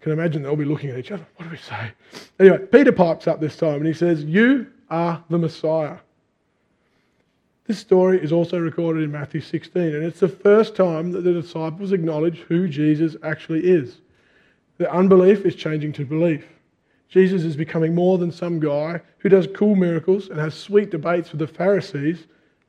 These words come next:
um, who, by the way, no one likes much. This is the first of a few turning points for the disciples.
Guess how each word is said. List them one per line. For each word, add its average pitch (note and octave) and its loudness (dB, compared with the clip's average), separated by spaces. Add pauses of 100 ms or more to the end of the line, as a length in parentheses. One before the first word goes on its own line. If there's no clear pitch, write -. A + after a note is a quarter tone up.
um, D#3 -6
who, F3 4
by E3 0
the D3+ -2
way, D3 -2
no D3 -6
one C#3+ -8
likes D3+ -4
much. D3 -18 (1700)
This G#3+ 2
is D3+ -4
the D#3 -2
first F#3 0
of D3+ -6
a D3+ -6
few F3 -2
turning D#3+ 0
points D#3+ -8
for - -10
the D#3 -2
disciples. C#3 -12